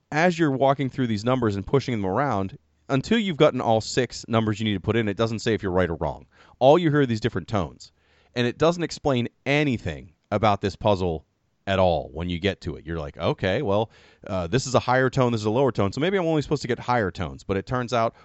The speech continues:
one, that's not the answer, but two, there isn't a way to get six higher tones. So I fooled around with that for fifteen minutes trying to get all high tones, and none of that worked.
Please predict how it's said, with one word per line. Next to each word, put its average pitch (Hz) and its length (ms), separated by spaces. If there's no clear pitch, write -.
one, 123 220
that's 113 180
not 110 160
the 101 120
answer, 101 200
but 90 160
two, 185 160
there 147 160
isn't 156 320
a - 20
way 147 180
to 131 80
get 104 200
six - 260
higher 85 300
tones. 71 340
So 107 260
I 170 200
fooled 165 340
around 123 240
with 98 80
that 98 180
for 95 120
fifteen 101 400
minutes 87 240
trying 95 180
to 90 60
get 90 180
all 92 160
high 92 240
tones, 90 340
and 90 140
none 98 140
of 92 60
that 82 140
worked. 78 300